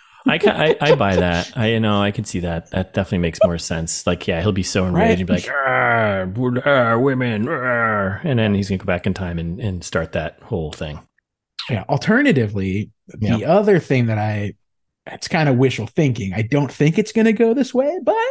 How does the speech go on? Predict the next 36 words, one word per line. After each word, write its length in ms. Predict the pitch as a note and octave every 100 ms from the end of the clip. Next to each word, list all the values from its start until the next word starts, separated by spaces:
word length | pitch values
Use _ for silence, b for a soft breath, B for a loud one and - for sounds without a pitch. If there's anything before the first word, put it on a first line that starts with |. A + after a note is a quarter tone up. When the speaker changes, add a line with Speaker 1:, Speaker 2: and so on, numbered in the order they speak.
| C5+ _ _ _ -
Speaker 2:
you 220 | D4+ F4
never 300 | F4 F#4 E4
know. 480 | F4 F3 C3 D3+ - B B B B -
I 220 | C#3 D3+ D3+
Speaker 1:
Uh-huh. 240 | A2 A#2 A#3 D4
Speaker 2:
hope, 460 | D#4+ A#2+ C3 - - -
Speaker 1:
<laughs> 160 | - D3 A#2
Speaker 2:
uh, 720 | B2 G2+ B2+ B2 B2 B2+ B2+ B2+ B B -
that 220 | C#3 D3
it 140 | C3+
turns 280 | E3+ F#3+ D#3+
into 200 | D#3+ D3
kind 220 | C#3 C#3+ C3
of 60 |
a 80 | A2+
hostile 520 | A#2 G3 G3+ - A2+
setup, 520 | - - - - - - - _ - B B B
and, 200 | - D3
like, 340 | C#3 B2+ C3 B2+
she 800 | - - A3 B3 B3 A#3 A3 -
actually 420 | D#3+ D#3+ F3 D#3
falls 340 | - D3+ D3+
in 100 | D#3
love 240 | C#3+ C#3+ C#3
with 160 | C#3
this, 220 | C3+ C3 -
like, 280 | A#2+ B2 - B B _
creepy 640 | - - F#3+ F3 E3+ E3 C#3
other 880 | E3+ G3+ G#3 G3 F3 D3+ C#3+ C3 A#2+ - _ -
business 500 | B3+ C#4 G#3+ D#3+ -
guy 460 | A#2+ G#2 G#2 A2
Speaker 1:
Who 60 | D3
we 60 | C3+
haven't 240 | A#2 G#2
met 200 | G#2+ A#2+
yet. 260 | G#2 E2+